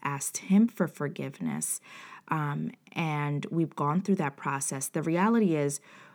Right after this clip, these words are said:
we can release, let go, and forgive, but it doesn't mean that the thought of it leaves our mind and we never remember it.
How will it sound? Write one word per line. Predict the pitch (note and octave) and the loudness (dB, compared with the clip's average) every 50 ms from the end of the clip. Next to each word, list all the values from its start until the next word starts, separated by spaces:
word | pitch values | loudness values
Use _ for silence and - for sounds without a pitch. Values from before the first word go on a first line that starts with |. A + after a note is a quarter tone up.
| - _ - | -20 _ -4
we | F3+ F#3 G3 G3 | 4 6 6 6
can | G3 - G3 F#3+ F3+ E3+ E3 D#3+ D#3 - - | 6 6 4 4 4 4 2 0 -2 -4 -2
release, | - E3+ D#3+ D#3 D#3+ F#3 G3 G#3 G3 - - - | 0 0 0 2 2 2 4 4 2 0 0 -2
let | F3 D#3 C#3+ - | -4 -4 -2 -2
go, | F3 E3+ D#3+ D3+ | 0 0 0 0
and | D3 D3 C#3+ | -2 -4 -6
forgive, | - - C#3+ - - G3 G3+ F#3 D#3+ D3 D3 D3 - _ - | -6 -8 -8 -2 2 4 4 6 4 2 0 -2 -6 _ -4
but | - D3+ D3 C#3 - - - - - - _ - | -2 0 0 0 -2 -6 -16 -20 -20 -20 _ -6
it | F3 - | -2 4
doesn't | G3 G3+ G#3 A3+ A3 G3+ - | 4 4 6 6 2 2 2
mean | F#3 F3+ F3 F3 E3+ E3+ E3 D#3+ | 2 2 2 2 0 0 0 0
that | E3 D#3 D#3 D3+ D3 C#3+ - _ _ _ - _ _ _ _ _ _ _ _ - - | -2 -2 -2 -2 -2 -4 -4 _ _ _ -20 _ _ _ _ _ _ _ _ 0 0
the | F3+ D3+ | 0 0
thought | - - - F3+ E3+ E3+ F3 F3 | 0 -2 -2 0 2 4 4 2
of | E3+ F3 | 2 0
it | D#3 D3 C#3+ C3+ C3 - _ _ - | 0 -2 -2 -2 -6 -8 _ _ -10
leaves | - E3 D#3 D#3 D#3 D#3+ D#3+ D#3 - D#3 | -6 -4 -2 0 0 0 -2 -2 0 0
our | D3+ D3 | 0 0
mind | D3 D3 C#3+ C#3+ C#3+ C#3+ C3+ C3+ C3+ C3+ - - | 0 0 0 0 0 -2 -2 -2 -4 -6 -6 -6
and | D3+ D3+ D3+ C#3 C3+ C3+ C3 - - | -4 -4 -2 -2 -2 -4 -6 -8 -8
we | - D3 D3+ D3 | -6 -6 -4 -2
never | C#3+ C#3 C#3 C#3 C3 C3+ C3 | -2 -2 -2 -2 -4 -4 -4
remember | - C#3 C3+ C3+ C3 C3 C3+ C3 - B2+ B2 A#2+ | -4 -4 -4 -4 -4 -4 -6 -6 -6 -8 -8 -8
it. | A#2 A2 - | -8 -10 -12